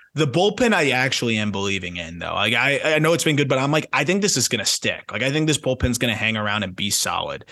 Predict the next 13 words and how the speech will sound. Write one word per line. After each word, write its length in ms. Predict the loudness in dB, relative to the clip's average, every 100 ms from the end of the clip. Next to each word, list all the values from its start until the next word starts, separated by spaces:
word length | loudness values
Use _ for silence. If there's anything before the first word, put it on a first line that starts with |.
| -20 -20 _ -8 -4
I 120 | 0 2
like 320 | 2 0 -2
the 80 | -2
pieces 360 | -2 -2 -2
that 120 | -4
they've, 220 | -2 -4 -4
that 200 | -6 -4
they 120 | -4
have 280 | -2 -2 -2
there 180 | -6 -6
in 80 | -8
the 60 | -8
pen 340 | -8 -8